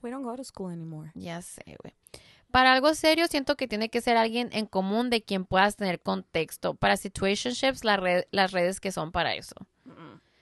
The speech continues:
Speaker 2: Que son Bumble y así. Public, siempre, you, you never know. Just be public, just be out there all the time.
Speaker 1: Ujú.
Speaker 2: Eh, bar right after work or the grocery store. Güey, ¿sabes qué?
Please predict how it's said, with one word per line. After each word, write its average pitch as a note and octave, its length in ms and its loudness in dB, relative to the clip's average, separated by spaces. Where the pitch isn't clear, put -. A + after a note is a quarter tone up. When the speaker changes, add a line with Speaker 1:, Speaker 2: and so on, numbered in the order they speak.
Speaker 2:
Que A3 140 4
son F#3 240 2
Bumble F3 300 2
y D#3+ 40 2
así. E3 260 -6
Public, F#3 480 4
siempre, G3 640 0
you, F#3+ 100 -8
you G3+ 160 -2
never F3+ 340 0
know. E3 280 -8
Just G3 180 -4
be G3 160 -6
public, - 480 -6
just F#3 160 -12
be F#3 140 -4
out D#3+ 220 -6
there A#2 120 -8
all E3 120 -4
the E3+ 80 -10
time. - 260 -14
Speaker 1:
Ujú. A3+ 260 -12
Speaker 2:
Eh, G#3+ 460 4
bar G3 500 8
right G3+ 180 4
after G3+ 320 2
work F#3 460 2
or A3+ 340 4
the G3+ 140 -2
grocery D#3+ 420 -4
store. - 320 -12
Güey, C4 160 2
¿sabes C4+ 320 4
qué? C4+ 420 0